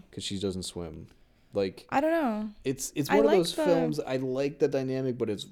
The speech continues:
Speaker 2: Oh, this wasn't made in
Speaker 1: really gets in
Speaker 2: nineteen ninety?
Speaker 1: your face. And then, um, how did it even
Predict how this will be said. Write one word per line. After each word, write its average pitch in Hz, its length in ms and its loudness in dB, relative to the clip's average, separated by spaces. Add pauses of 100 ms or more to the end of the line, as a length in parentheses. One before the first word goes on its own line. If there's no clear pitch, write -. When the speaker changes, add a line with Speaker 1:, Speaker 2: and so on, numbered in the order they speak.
Speaker 2:
Oh, 254 220 -4
this 220 160 -4
wasn't 392 160 -2
made 440 100 -2
in 285 40 -6
Speaker 1:
really 240 160 4
gets 311 100 4
in 302 100 6
Speaker 2:
nineteen - 180 4 (100)
ninety? 127 120 0
Speaker 1:
your 117 80 0
face. 107 640 -2
And 110 180 -4
then, 110 220 -2
um, 101 640 -2 (1500)
how - 160 -2
did 381 120 4
it 339 100 6
even 214 260 0